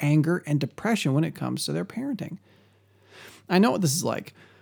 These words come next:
Uh, there have been times in my parenting and ministry I've limped through discontentment and despondency. I hated my situation. I couldn't believe the hand I was dealt really came from God. Thankfully,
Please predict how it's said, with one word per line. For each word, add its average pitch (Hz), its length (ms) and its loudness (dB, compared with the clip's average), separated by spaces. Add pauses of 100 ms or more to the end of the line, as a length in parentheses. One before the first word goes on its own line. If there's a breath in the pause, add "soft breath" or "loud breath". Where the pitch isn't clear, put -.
(120)
Uh, 123 120 -2
there 170 100 6
have 185 80 6
been 170 80 6
times 160 320 4
in 127 80 0
my 147 140 2
parenting 143 520 0
and 127 100 -2
ministry 135 380 -2
I've 147 240 -2
limped 147 380 0
through 135 220 -2
discontentment 135 680 0
and 135 100 -2
despondency. 131 680 -2
I 131 60 -4
hated 160 380 8
my 170 160 6
situation. 135 760 0
I 123 60 -2
couldn't 123 260 -2
believe 151 520 2
the 147 100 2
hand 131 300 0
I 131 60 0
was 127 160 -2
dealt 127 300 -4
really 120 200 -4
came 127 260 -6
from 139 200 -2
God. 180 340 0 (680)
Thankfully, 165 640 2